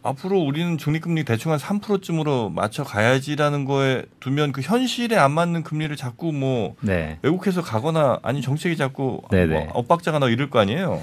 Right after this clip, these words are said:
Speaker 2: 어, 정책은 사후적인 대응입니다라고 볼 수 있는 건데요.
Speaker 1: 네.
Speaker 2: 사후적인 대응이지만 사전적인, 어, 소통이라고도
Speaker 1: 음.
Speaker 2: 볼 수 있습니다. 참 이중적인 건데
Speaker 1: 네.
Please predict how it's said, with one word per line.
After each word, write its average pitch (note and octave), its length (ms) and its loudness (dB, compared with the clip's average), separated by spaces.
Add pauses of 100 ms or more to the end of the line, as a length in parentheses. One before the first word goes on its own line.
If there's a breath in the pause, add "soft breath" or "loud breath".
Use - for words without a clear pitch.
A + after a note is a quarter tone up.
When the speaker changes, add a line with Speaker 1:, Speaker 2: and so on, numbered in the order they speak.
(720 loud breath)
Speaker 2:
어, F#2+ 340 8
정책은 C#3+ 720 8
사후적인 E3+ 540 8
대응입니다라고 F2 1120 2
볼 F2+ 100 0
수 F2+ 140 -2
있는 D#2+ 260 0
건데요. F#2+ 480 -2
Speaker 1:
네. D#2+ 300 -2
Speaker 2:
사후적인 D#3 500 6
대응이지만 G#2+ 680 4
사전적인, A#2 920 2 (460 soft breath)
어, D#2 400 -4
소통이라고도 A2+ 960 4
Speaker 1:
음. - 40 -6
Speaker 2:
볼 F#2 180 2
수 - 180 -2
있습니다. D#2 640 -2
참 A2+ 220 4
이중적인 G#2+ 560 6
건데 E2 400 -2
Speaker 1:
네. E2+ 260 2